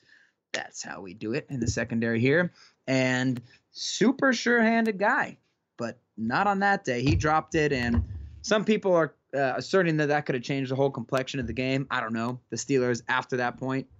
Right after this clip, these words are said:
rolled all over them. But, but those things, you know,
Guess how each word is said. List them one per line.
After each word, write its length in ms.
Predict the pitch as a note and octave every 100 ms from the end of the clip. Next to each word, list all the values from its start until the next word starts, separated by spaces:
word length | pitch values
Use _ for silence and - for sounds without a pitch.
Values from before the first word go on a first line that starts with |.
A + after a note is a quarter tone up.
| -
rolled 420 | C3+ B2 B2+ B2
all 200 | A#2+ A#2+
over 180 | A#2+ B2
them. 240 | D3 D3+ C#3+ - - _
But, 260 | - D3 - _ D3
but 180 | D3 C#3
those 200 | E3+ G3
things, 500 | B3+ B3 A#3 - - _ _ _ _
you 120 | - G#3+
know, 180 | G#3